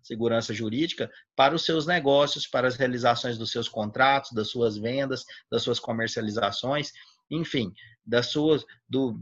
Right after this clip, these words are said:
da, do, do seu, do seu giro, do seu business de forma geral, né? Então, é, é o que a gente tenta fazer e, e, e pra mim é sempre um prazer poder compartilhar um pouquinho do que, que a gente tá fazendo, das nossas inovações,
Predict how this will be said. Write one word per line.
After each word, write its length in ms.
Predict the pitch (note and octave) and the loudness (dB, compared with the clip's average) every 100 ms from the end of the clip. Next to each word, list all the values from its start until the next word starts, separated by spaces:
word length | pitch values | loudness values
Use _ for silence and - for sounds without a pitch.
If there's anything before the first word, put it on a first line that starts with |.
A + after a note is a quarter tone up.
| G#2+ G#2+ - _ | -14 -20 -20 _
da, 260 | C3 C#3 | -4 -4
do, 380 | C3 C3 B2+ B2+ | -4 -12 -12 -10
do 160 | C#3 C#3 | -4 -2
seu, 280 | - E3+ C3+ | 2 0 0
do 120 | B2+ | -2
seu 260 | - E3+ | 2 2
giro, 340 | C3+ C3+ D3+ A2+ | 4 4 2 0
do 80 | A2+ | -2
seu 200 | D#3 C3+ | -2 0
business 500 | A#2 D3 C3 C3 A#2+ | 2 0 0 -2 -4
de 80 | |
forma 420 | B2 C3 B2+ C3 B2 - - | -2 0 0 -2 -6 -16 -2
geral, 480 | A2+ C3+ G#2 F#2+ F#2+ | 6 8 8 6 4
né? 180 | B2 C#3 _ _ _ - | 0 -2 _ _ _ -8
Então, 840 | A#2+ C3+ C#3 E3 F3 D#3+ A2 - - | 2 6 6 6 4 2 0 -4 -2
é, 560 | A#2+ B2 A#2+ A#2 A2 A#2 | 2 6 8 6 4 2
é 80 | |
o 60 | B2+ | 2
que 100 | D3+ | 2
a 40 | |
gente 240 | C3+ D3 - | 0 -2 -2
tenta 280 | C3+ B2+ C3 | -2 -2 -2
fazer 600 | D3 B2 A2+ C3+ D#3 F3 - - _ | 0 0 2 0 0 -6 -16 -20 _
e, 720 | B2 B2+ B2+ A#2 A2 G#2+ G#2+ - _ _ _ C3 | 0 2 2 2 -2 -4 -6 -14 _ _ _ -6
e, 360 | B2 B2 C3 | -4 -4 -6
e 40 | C#3 | -2
pra 200 | C#3+ C3 | 2 2
mim 100 | C#3+ | 2
é 60 | |
sempre 320 | D3+ D3+ D3 D#3+ | 0 -4 -4 -4
um 40 | |
prazer 500 | - D#3 B2 B2+ C3+ | 2 2 4 2 0
poder 240 | C#3+ C3+ | -2 -2
compartilhar 760 | - D3+ D3 D#3 - E3 B2+ C3+ | -2 -4 0 0 0 -2 0 0
um 160 | D#3+ | -4
pouquinho 480 | D3 C#3+ - C3 D3 | -4 -4 -4 -8 -6
do 140 | D3 C#3+ | -6 -6
que, 120 | C#3+ | -6
que 100 | C#3+ | -4
a 40 | |
gente 220 | C3+ C3+ | -4 -6
tá 100 | - | -6
fazendo, 380 | C3+ C3 A2+ B2+ | -2 -2 -2 -2
das 140 | A2+ A2 | -2 -2
nossas 340 | A#2 - A2+ | -6 -6 -6
inovações, 640 | A2+ A2 A2 G#2+ B2+ D3+ | -4 -2 -2 -2 -6 -8